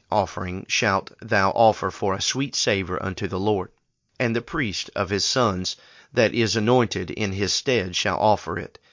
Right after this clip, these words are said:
It is a statute forever unto the Lord. It shall be wholly burnt. For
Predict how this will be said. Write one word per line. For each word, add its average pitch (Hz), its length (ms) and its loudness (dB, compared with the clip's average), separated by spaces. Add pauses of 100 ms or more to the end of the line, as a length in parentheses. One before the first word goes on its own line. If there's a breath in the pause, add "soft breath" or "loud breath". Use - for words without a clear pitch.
(240 soft breath)
It 107 160 2
is 113 180 2
a 131 120 2
statute 117 600 0
forever 98 560 0
unto 95 220 -6
the 92 140 -4
Lord. 95 420 0 (380 soft breath)
It 135 160 2
shall 107 180 2
be 98 140 -2
wholly 95 380 0
burnt. 87 440 -4 (840 loud breath)
For 139 380 4